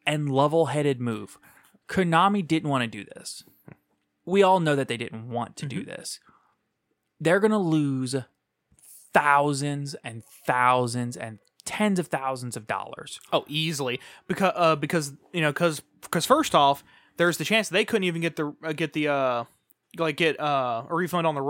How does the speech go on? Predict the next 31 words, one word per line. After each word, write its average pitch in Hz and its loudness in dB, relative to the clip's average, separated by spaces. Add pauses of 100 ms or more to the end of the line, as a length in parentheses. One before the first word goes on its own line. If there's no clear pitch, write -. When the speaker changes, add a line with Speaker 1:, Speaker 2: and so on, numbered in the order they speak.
Speaker 2:
on 151 -4
the 139 -8
venue 185 0
that 156 0
they're 147 -2
not 151 -2
gonna 143 -8
use 170 -4
now. 120 -6
Speaker 1:
Mm-hmm. 131 -10
Speaker 2:
So 165 -8
that 214 6
money's 151 -2
sunk. 123 -6 (1400)
You 147 -8
Speaker 1:
Yep. 165 0
Speaker 2:
know, 135 -4
they 131 -8
still 175 2
have 175 2
to 160 -10
pay 170 0
all 165 4
their, 156 2
uh, 151 2
employees 156 -4
and 151 -2
all 147 0
that. 139 2
That's 175 4
sunk. 135 -4